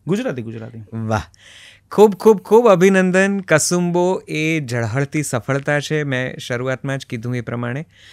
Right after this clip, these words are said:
Speaker 2: અ, ગુજરાતી ફિલ્મોની એક, અ, જુદો વળાંક છે, આ જુદો મુકામ પણ છે.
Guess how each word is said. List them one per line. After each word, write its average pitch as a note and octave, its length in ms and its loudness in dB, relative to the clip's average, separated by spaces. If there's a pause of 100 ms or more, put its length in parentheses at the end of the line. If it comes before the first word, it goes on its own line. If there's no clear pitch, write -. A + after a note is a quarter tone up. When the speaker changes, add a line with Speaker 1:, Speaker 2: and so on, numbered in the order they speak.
(180)
Speaker 2:
અ, - 160 -10
ગુજરાતી B2 520 -6
ફિલ્મોની B2 760 -4
એક, A#2+ 380 -10
અ, G#2+ 320 -6
જુદો A#2 400 -4
વળાંક A2 480 0
છે, C#3+ 260 -6
આ C#3 140 -4
જુદો G#2+ 320 -6
મુકામ A#2+ 500 -4
પણ F3+ 260 -4
છે. - 300 -14